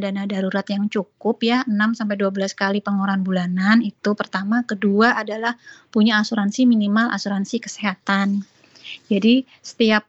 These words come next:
orang itu apakah dia sudah berkeluarga atau masih single harus punya safety net seperti itu dulu, itu yang pertama. Kedua, eh, belajar untuk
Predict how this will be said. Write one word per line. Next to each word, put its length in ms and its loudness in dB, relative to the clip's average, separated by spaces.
orang 320 2
itu 400 -2
apakah 480 -6
dia 400 0
sudah 240 -4
berkeluarga 720 -4
atau 160 -6
masih 240 -6
single 400 2
harus 320 -2
punya 320 0
safety 320 -6
net 160 -2
seperti 320 -6
itu 160 -12
dulu, 160 -2
itu 160 -4
yang 80 -8
pertama. 480 -6
Kedua, 720 4
eh, 360 0
belajar 720 0
untuk 480 0